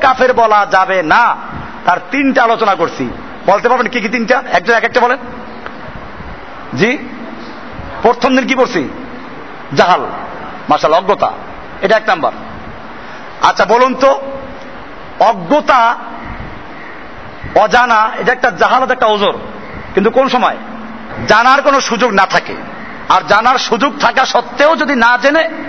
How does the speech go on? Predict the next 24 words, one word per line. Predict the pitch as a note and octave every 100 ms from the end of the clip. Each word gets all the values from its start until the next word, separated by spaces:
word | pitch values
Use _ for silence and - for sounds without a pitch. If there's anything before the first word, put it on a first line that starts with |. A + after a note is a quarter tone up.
| - - - -
কুফরি | B3 C#4+ E4
কাজ | D4+ B3+
করে, | B3 A#3+ C#4 - - - - -
তাহলে | A3
এই | A3+ D#4
অজ্ঞতার | C#4+ G3+ C#4 D#4+ E4+
কারণে | D4+ D4 C4+
তাকে | C4 B3+
আমরা | A#3+ A3+
কি | A3+
বলবো | G#3+ F#3
না, | C3+ - - - - - - - - - -
তাকে | G3+ B3
কাফের | A#3+ A#3
বলা | A3 A#3 A3+ G#3+
যাবে | G3+
না, | G#3+
তা | G3+
বলবো | E3+ C#3+ A#2+
না। | A2 - - - - -
মাশাআল্লাহ, | D#3+ F3
এটা | E3+
একটা | D#3+ D#3
কথা। | C3 D#3